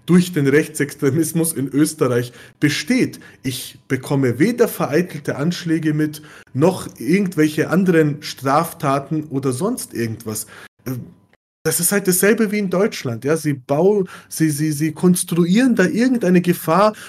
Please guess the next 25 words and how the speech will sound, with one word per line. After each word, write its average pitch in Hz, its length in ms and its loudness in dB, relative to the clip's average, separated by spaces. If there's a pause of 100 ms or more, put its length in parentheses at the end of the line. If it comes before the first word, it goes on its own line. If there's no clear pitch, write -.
und 170 180 6
sie 185 140 0
können 202 420 6
nie 247 260 6
über 185 300 4
den 185 180 4
Islamismus 180 760 0
an 151 180 0
sich 233 300 -2
reden, 185 260 2
sondern 185 220 4
müssen 185 200 0
ihn 196 140 0
immer 285 460 2
künstlich 233 800 -2 (840)
Rechtsextremismus 160 1200 0 (240)
in 147 100 -2
Verbindung 180 640 4
bringen 175 280 4
oder 143 260 4
so 147 180 0
erwähnen, 175 600 4
als 139 280 -2
wäre 156 300 4
das 151 260 -4